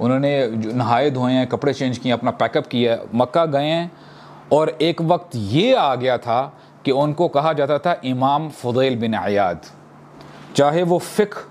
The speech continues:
आप उठा लें, अहादीस देख लें, हिस्ट्री देख लें, उनमें आपको कहीं ना कहीं part उनका जो, he has played a very big role, फुदैल बिन अयाद rahimahullah। तो इंशाअल्लाह अल्लाह ताला से दुआ किया करें कि या अल्लाह हमारे लिए आसानी पैदा फरमाए।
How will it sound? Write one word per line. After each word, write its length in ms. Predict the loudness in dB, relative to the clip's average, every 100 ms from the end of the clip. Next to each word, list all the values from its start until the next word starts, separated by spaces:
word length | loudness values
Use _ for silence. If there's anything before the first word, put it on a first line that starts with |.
| -2
आप 240 | 0 2 0
उठा 300 | -2 0 0
लें, 240 | 0 -4
अहादीस 600 | -2 -2 -2 -2 -2 0
देख 260 | 0 0 0
लें, 360 | -2 -2 -4 -2
हिस्ट्री 420 | -2 2 2 2
देख 300 | 2 0 -2
लें, 280 | -2 -2 -4 -12 -20 -20 -4 0
उनमें 300 | 4 4 4
आपको 300 | 2 0 0
कहीं 260 | 0 2
ना 140 | 2 2
कहीं 240 | 0 0
part 560 | -4 -2 2 2 2 -2
उनका 480 | -2 2 2 2
जो, 220 | 0 -4 -2
he 280 | 2 2
has 260 | 2 0 0
played 260 | 0 0 0
a 80 |
very 240 | 0 0 0
big 180 | 0 -2
role, 180 | -4
फुदैल 340 | -4 0 0 0
बिन 160 | -2
अयाद 380 | -2 -2 -2 -4 -6 -4
rahimahullah। 540 | -2 -2 -2 0 -2 -2 -10 -20 -20 -20 -20 -2
तो 320 | 2 2 0 0
इंशाअल्लाह 580 | 0 2 2 4 2 0
अल्लाह 300 | -2 -2 0
ताला 180 | 0
से 140 | -2 -2
दुआ 340 | 0 2 2
किया 280 | 0 0 0
करें 320 | 0 -4 -4 -12 -20 -20 -4
कि 120 | 2
या 40 | 2
अल्लाह 180 | 2 0
हमारे 240 | 0 0
लिए 140 | 0
आसानी 420 | -2 -2 -2 -2 -2
पैदा 260 | 0 0
फरमाए। 380 | -2 -4 -4